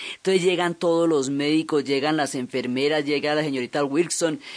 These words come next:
que es una enfermera inglesa de lo más tiesa, pero nadie entiende muy bien qué es lo que está pasando con Lady Wanda. O sea, nadie puede explicarlo, aunque todo el mundo sabe bien qué es lo que está pasando con ella.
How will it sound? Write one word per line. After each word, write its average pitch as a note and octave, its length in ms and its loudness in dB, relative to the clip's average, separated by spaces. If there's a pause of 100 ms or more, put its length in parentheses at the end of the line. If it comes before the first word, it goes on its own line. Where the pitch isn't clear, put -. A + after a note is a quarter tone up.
(120)
que E3+ 100 -4
es D#3+ 120 -4
una E3+ 120 0
enfermera C#3+ 440 -2
inglesa E3 480 0
de D#3+ 80 2
lo C#3 120 0
más C#3+ 380 -4
tiesa, F3 460 -2 (520)
pero F3 180 2
nadie F3 300 2
entiende G3 400 0
muy F#3+ 160 -2
bien F3+ 160 -2
qué F#3 80 -6
es - 20 -6
lo F3 60 -8
que D#3 60 -12
está D#3+ 160 -6
pasando D#3+ 360 -8
con D3+ 140 -4
Lady C3 220 -2
Wanda. C#3+ 240 -2
O - 20 -4
sea, C3+ 220 -4
nadie E3+ 280 2
puede G#3 200 2
explicarlo, D#3 640 -2
aunque B2 220 -6
todo D3 200 0
el D#3 80 2
mundo D#3 240 -2
sabe D3+ 300 0
bien D3 260 2
qué D#3 100 -4
es D3+ 40 0
lo C#3+ 80 -4
que - 80 -8
está A#2 180 -6
pasando C#3 380 -6
con C3+ 140 -4
ella. C3+ 200 -4